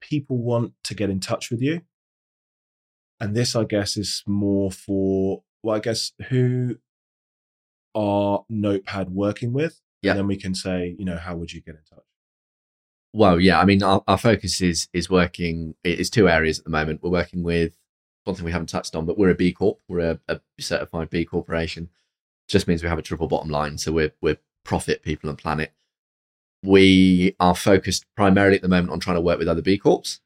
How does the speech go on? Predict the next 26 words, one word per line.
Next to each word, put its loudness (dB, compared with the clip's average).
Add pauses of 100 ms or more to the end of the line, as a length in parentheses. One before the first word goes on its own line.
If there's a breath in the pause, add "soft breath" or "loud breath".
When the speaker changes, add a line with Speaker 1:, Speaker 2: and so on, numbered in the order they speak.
Speaker 1:
Yeah, -6
Speaker 2:
they, -2
Speaker 1:
okay. -6 (140)
Speaker 2:
they 2
hold 2
themselves -4
to -12
the -4
same -2
standards. -2
Speaker 1:
Yeah. -6 (320)
Speaker 2:
And -6
they're 2
doing 2
good, 4 (200)
you -2
know, 0
for -8
the 0
world. 0
And 6
then 6
we're 8
also 4
working 0
with, -2